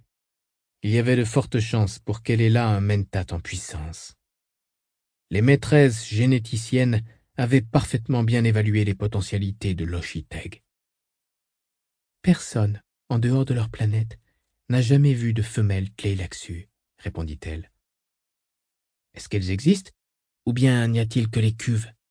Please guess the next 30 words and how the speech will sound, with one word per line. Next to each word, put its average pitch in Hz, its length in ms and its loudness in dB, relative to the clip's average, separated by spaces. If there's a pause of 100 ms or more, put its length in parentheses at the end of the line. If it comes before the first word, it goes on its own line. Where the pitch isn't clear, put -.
(640)
Elles 139 220 -2
existent. 120 540 -4 (880)
Y 92 100 -8
a-t-il 156 240 2
aussi 139 300 0
des 123 100 0
danseuses ? 120 540 0 (840)
Ils 165 140 2
sont 170 220 2
mâles 196 460 2
ou 156 60 -2
femelles 147 520 2
à 117 60 -2
volonté. 113 640 -2 (1000)
Observe-les 226 500 0
avec 175 260 0
attention, 151 520 0 (320)
ils 151 200 4
ont 214 60 4
compris 208 360 -2
ce - 140 -4
que 139 80 -4
ton 127 160 0
père 120 240 0
veut 107 120 2
faire, 107 460 -6 (340)
et 120 80 -4
cela 160 280 -2
les 151 220 2
irrite. » 170 460 -2